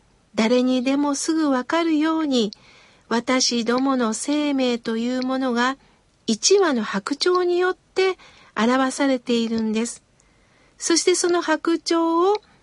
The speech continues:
釈迦と大馬の二人の少年が奪い合うというのは、同じ一つの生命を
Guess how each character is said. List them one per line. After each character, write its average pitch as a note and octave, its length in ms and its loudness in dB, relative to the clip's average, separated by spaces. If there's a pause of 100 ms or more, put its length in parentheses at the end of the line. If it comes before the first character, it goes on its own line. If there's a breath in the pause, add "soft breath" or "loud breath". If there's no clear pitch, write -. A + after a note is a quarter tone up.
(540 soft breath)
釈 - 320 -2
迦 G#3+ 80 0
と G#3 240 -2
大 A#3+ 320 2
馬 G#3+ 160 -4
の G3 140 -2
二 C4+ 260 -4
人 C#4 80 0
の C4 120 0
少 B3+ 340 0
年 B3+ 260 -2
が B3 220 -2
奪 D4 260 0
い E4 140 -4
合 E4 140 -2
う D4+ 40 -4
と B3+ 160 -4
い B3 120 -2
う C#4 140 0
の B3+ 140 -2
は、 C4+ 220 0 (500 loud breath)
同 C#4 140 2 (120)
じ G4+ 160 4
一 G4+ 280 0
つ - 160 -6
の D#4+ 100 0
生 D#4 420 -2
命 C#4 220 0
を D4 260 0